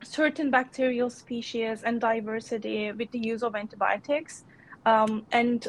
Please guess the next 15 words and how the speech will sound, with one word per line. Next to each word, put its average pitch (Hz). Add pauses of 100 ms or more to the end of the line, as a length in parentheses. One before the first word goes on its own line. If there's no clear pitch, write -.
both 277
of 302
them 269
are 240
associated 233
with, 202 (100)
um, 202 (1160)
antibi-, 247 (220)
associated 240
with 214
resistance 226
to 208
antibiotics. 208 (420)
So - (320)
I 254